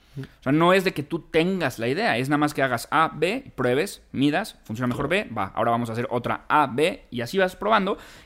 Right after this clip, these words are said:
Speaker 2: y te vas por la beta dorada hasta que tu anuncio es una máquina de ventas.
Speaker 1: Claro, que, que es importante también, como dices, generar diferentes piezas de contenido para poder comparar una con, unas con otras, ¿no?
Speaker 2: Totalmente.
Speaker 1: O sea, no hay, no hay tal como el primer anuncio es el que va a tener el, eh,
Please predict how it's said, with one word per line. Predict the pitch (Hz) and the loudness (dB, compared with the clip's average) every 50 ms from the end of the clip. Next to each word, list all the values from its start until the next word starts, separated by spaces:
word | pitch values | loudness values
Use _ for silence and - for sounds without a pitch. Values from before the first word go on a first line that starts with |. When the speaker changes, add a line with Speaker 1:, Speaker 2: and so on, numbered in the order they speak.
| - | -4
Speaker 2:
y | - 175 | -2 2
te | - | 4
vas | 175 160 - - | 6 6 6 4
por | - 190 180 | 4 2 4
la | 160 127 | 4 4
beta | 123 127 131 - 160 156 | 2 2 2 2 4 4
dorada | 160 175 185 196 180 170 196 - | 4 6 4 4 4 4 2 0
hasta | 135 123 - 120 | -2 -4 -6 -6
que | - 123 | -6 -6
tu | - - | -6 -4
anuncio | 107 113 120 127 - 156 | -4 -2 -4 -4 -6 -6
es | - | -6
una | 139 120 | -4 -2
máquina | 117 110 98 101 - 110 104 78 | -2 -2 -4 -4 -6 -8 -8 -8
de | 69 | -8
ventas. | 52 50 50 - - | -10 -12 -16 -14 -6
Speaker 1:
Claro, | - 160 143 139 - - | -2 -2 0 -2 -2 -4
que, | - 147 - | -4 -4 -2
que | - 156 | 0 0
es | 151 - - | 0 0 0
importante | 180 156 - 170 147 139 - 147 139 180 | -2 -2 0 -2 -2 0 -2 -2 -2 -2
también, | - - 143 139 139 143 156 | -2 0 0 0 0 -2 -2
como | - - 147 135 143 | -6 -6 -4 -4 -2
dices, | 143 160 151 - - | -2 -2 -4 -6 -6
generar | - - 143 135 131 120 120 123 | -6 -4 -2 0 0 0 0 0
diferentes | 151 165 - 127 113 117 127 165 156 | -2 -2 -2 -4 -4 -4 -4 -6 -8
piezas | - - 117 107 - 147 | -6 -6 -6 -4 -4 -4
de | 139 143 | -6 -6
contenido | - 120 110 - 107 101 101 107 139 151 | -8 -8 -8 -8 -8 -8 -6 -6 -6 -6
para | - 156 117 | -6 -6 -6
poder | - 113 113 - | -6 -6 -6 -6
comparar | - 127 117 - 107 104 98 | -6 -6 -6 -4 -6 -4 -4
una | 95 98 82 95 | -6 -6 -8 -10
con, | - - 110 - | -12 -14 -14 -12
unas | - 131 113 95 98 | -10 -10 -8 -8 -8
con | - 101 87 | -8 -10 -10
otras, | 82 90 - - 87 - - | -10 -12 -12 -12 -14 -14 -14
¿no? | 60 57 - | -14 -12 -10
Speaker 2:
Totalmente. | - 120 110 - 101 95 147 | -10 -8 -8 -8 -4 -2 -2
Speaker 1:
O | |
sea, | 143 | 0
no | 143 143 139 | 0 2 2
hay, | 139 143 143 139 139 | 2 2 0 -2 -2
no | 151 147 | -2 0
hay | 139 139 | 0 0
tal | 135 - - 147 143 139 | 0 0 0 0 0 0
como | - 151 143 139 131 120 - - - - | 0 0 2 2 0 -2 -4 -8 -8 -2
el | - 151 147 147 | -2 0 0 0
primer | - - 147 143 135 143 147 147 143 147 143 - | -2 -2 0 0 2 4 4 6 6 4 4 4
anuncio | 147 147 147 151 151 143 - 160 | 2 2 4 2 0 0 0 -2
es | 143 143 | 0 0
el | 147 139 | -2 -4
que | - 139 123 | -4 -4 -4
va | 117 113 123 | -4 -4 -4
a | 131 - | -6 -6
tener | - 131 123 123 127 127 127 127 | -8 -8 -6 -4 -4 -4 -4 -4
el, | 135 131 117 110 | -4 -6 -4 -4
eh, | 113 113 | -6 -6